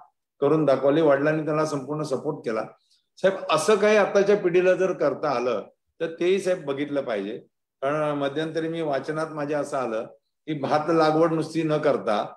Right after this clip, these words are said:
तीन पिकं, किमान जिथं शक्य आहे तिथं तीन पिकं घेतली पाहिजेत. म्हणजे, म्हणजे त्याचा मजुरीचा जो खर्च आहे, तो एका पिकातून शंभर टक्के निघतो.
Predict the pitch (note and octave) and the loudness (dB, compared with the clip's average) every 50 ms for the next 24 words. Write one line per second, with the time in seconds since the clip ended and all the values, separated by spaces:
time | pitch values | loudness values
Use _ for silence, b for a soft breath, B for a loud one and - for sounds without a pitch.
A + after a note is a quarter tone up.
0 | _ _ _ _ _ _ _ _ - F#3 F#3+ G3 F#3+ E3+ E3 F3+ D#3 - F#3+ F#3 | _ _ _ _ _ _ _ _ 0 2 4 4 4 4 2 0 2 2 2 2
1 | D#3+ - - F3+ F3 F#3 G3 G3 F#3+ D#3+ F3+ F3+ F#3 F#3 - - E3+ - - - | 2 0 -2 -2 0 0 0 0 -2 -2 -4 -4 -4 -4 -4 -4 -6 -6 -4 -4
2 | F3+ F3 F3 F3 D#3+ F3+ E3 - - F3 F3 D#3+ E3 D#3+ E3 F3 F3 F3+ - - | -4 -2 -4 -4 -6 -6 -8 -8 -8 -10 -8 -6 -6 -4 0 0 0 0 0 -2
3 | - - _ _ _ _ - B2+ A#2 A#2 B2+ - - F3 F3 C#3 C3 A2+ G#2 G2+ | -8 -18 _ _ _ _ -16 -10 -6 -6 -4 0 2 2 2 4 2 2 2 0
4 | G2 F2 - - _ _ _ _ _ _ _ _ _ - B2+ C#3 D3+ D3 - - | -2 -2 -4 -10 _ _ _ _ _ _ _ _ _ -4 -2 0 0 0 -2 -4
5 | - - C#3 C3+ C3 C3 C#3+ E3+ E3 E3 D#3+ D#3+ F3+ F3 E3 D3+ D3 D3 E3 E3+ | -10 -12 -8 -4 -2 0 2 2 2 2 2 4 2 2 2 2 0 2 2 0
6 | E3+ D#3 F3+ E3+ F3 F3+ D#3 D3 D#3 C#3+ - E3 E3 E3 E3 F#3+ F#3+ - D#3+ - | 0 0 0 0 2 0 0 0 -2 -2 -2 -2 -2 0 0 -2 -2 -2 -2 -2
7 | F3+ F3 E3+ E3+ E3 F3+ E3 E3+ F#3 F3 D#3 E3 D#3 D#3 E3 E3 D#3+ D#3+ D#3 D#3+ | -4 -4 -4 -4 -4 -6 -6 -6 -8 -10 -8 -8 -6 -4 -4 -2 -4 -4 -4 -6
8 | D3+ C3+ A#2+ G#2 - _ - G2 - | -6 -6 -6 -8 -12 _ -14 -14 -14